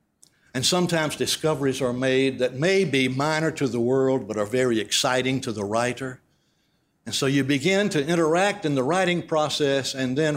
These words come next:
while you are writing begins to unfold. And so as we look back, we see, we see four elements that speak to the question, why? One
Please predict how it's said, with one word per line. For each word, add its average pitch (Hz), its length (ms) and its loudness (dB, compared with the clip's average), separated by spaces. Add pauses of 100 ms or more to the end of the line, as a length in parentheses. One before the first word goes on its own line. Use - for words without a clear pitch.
(120)
while 151 280 0
you 139 220 2
are 113 120 0
writing 123 600 -2
begins 120 540 -2
to 120 280 -6
unfold. 107 720 -6
And 113 140 -2
so 147 240 2
as 127 160 0
we 208 160 2
look 131 320 -2
back, 120 340 -2 (1700)
we 175 120 2
see, - 320 -4 (340)
we 170 100 2
see 156 200 0
four 175 300 0
elements - 560 -4 (320)
that 123 140 -8
speak 143 260 -4
to 123 140 -4
the 123 60 -6
question, 113 420 -6
why? 127 340 0
One 180 540 2